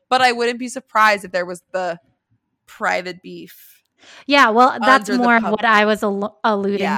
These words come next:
Speaker 2: to, was more of a, um, while the dancers may have been the tip of the iceberg, it, it, I, like, I, my, the way I've interpreted that beef was, like, I think the dancers were the tip of the iceberg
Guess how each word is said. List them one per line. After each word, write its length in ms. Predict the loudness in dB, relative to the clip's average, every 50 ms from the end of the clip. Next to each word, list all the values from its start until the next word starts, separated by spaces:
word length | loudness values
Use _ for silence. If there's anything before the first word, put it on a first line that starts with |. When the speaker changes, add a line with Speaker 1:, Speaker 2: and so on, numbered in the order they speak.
| -4 -4
Speaker 2:
to, 100 | -4 -4
was 220 | -4 -4 -4 -4
more 280 | -4 -4 -2 -2 -2 -2
of 160 | -4 -4 -4
a, 300 | -4 -4 -2 -4 -4 -6 -8
um, 440 | -6 -4 -2 -2 -2 -2 -4 -6 -10 _ -20 -20 -20 -20 -20 -20 _
while 680 | -10 -8 -6 -2 0 2 2 2 0 0 -2 -6 -8 -6
the 440 | -4 -4 -2 -2 -2 -4 -4 -6 -8 _ _ _ -10
dancers 480 | -6 -6 -6 -6 -6 -6 -6 -6 -4
may 140 | -6 -6 -4
have 100 | -4 -4
been 140 | -4 -6 -6
the 80 | -6
tip 260 | -8 -10 -12 -12 -10 -10
of 120 | -10 -10
the 140 | -10 -12 -10 -8
iceberg, 1040 | -8 -8 -8 -10 -12 -10 -8 -6 -6 -4 -6 -6 -6 -8 -8 -8 -6 -8 -8 -8 _ _ _ _ _ _ _ _ _ _ _ _ _ _ _ _ _ _ _ _
it, 180 | -6 -6 -6 -8 _
it, 120 | -10 -10 -10 -4 0
I, 200 | 0 0 2 2
like, 240 | 2 0 0 2 0
I, 240 | 0 0 0 -2 -4 -6
my, 320 | -6 -6 -4 -4 -4 -4 -4
the 100 | -4 -2
way 140 | 0 0 0
I've 240 | 0 -2 -4 -4 -6
interpreted 600 | -8 -8 -8 -10 -10 -8 -8 -6 -8 -8 -8 -6
that 380 | -4 -4 -2 -2 -4 -6 -8 -12 _ _ _ -16 -12
beef 280 | -10 -8 -8 -8 -8 -6
was, 200 | -6 -6 -6 -6
like, 200 | -8 -8 -8 -8 -8
I 120 | -10 -8
think 220 | -8 -8 -10 -8 -8
the 80 | -10
dancers 440 | -10 -8 -10 -10 -10 -10 -12 -14 -12
were 120 | -12 -12 -12
the 80 | -12 -14
tip 260 | -16 -16 -16 -14 -12
of 140 | -12 -12 -10
the 140 | -12 -12 -10
iceberg 720 | -12 -12 -14 -14 -12 -10 -10 -8 -8 -8 -10 -10 -12 -16